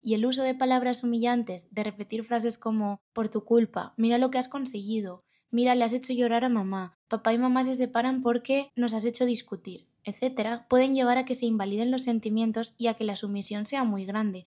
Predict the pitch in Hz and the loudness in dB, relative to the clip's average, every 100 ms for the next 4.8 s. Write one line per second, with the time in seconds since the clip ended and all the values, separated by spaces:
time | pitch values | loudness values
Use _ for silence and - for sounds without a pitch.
0 | - 240 233 226 285 285 220 214 214 202 | -4 0 2 2 2 2 2 0 -2 -4
1 | 202 - 202 202 190 175 170 - 254 254 | -4 -6 -6 -6 -8 -10 -16 -6 -4 0
2 | 240 247 262 240 208 208 214 240 214 208 | 0 -2 -2 -2 -2 -2 -2 -2 -4 -6
3 | 202 185 - 233 262 269 _ 240 240 240 | -6 -8 -6 -4 -4 -6 _ -2 0 0
4 | 233 208 180 - 175 185 185 - | -2 -4 -8 -14 -14 -12 -12 -14